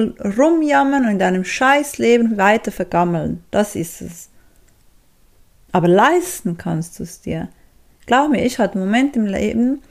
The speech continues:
wo ich auf dem Existenzminimum gelebt habe, gerade mal so knapp Essen kaufen konnte und Rechnungen bezahlen und trotzdem habe ich Geld in mich investiert.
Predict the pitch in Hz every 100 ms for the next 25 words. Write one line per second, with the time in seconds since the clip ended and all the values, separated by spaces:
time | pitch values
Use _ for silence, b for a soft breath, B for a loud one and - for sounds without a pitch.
0 | b - 190 190 190 196 - - - 196
1 | - 247 294 - 254 233 233 226 220 226
2 | 247 - 233 233 247 254 B B B -
3 | 247 277 226 208 196 - - 220 262 -
4 | - 247 - 214 - 196 185 185 196 -
5 | 190 190 190 185 214 240 226 190 180 170
6 | 190 175 185 185 170 - 285 349 359 -
7 | 269 254 214 220 - 196 190 190 185 -
8 | 190 180 180 - 190 180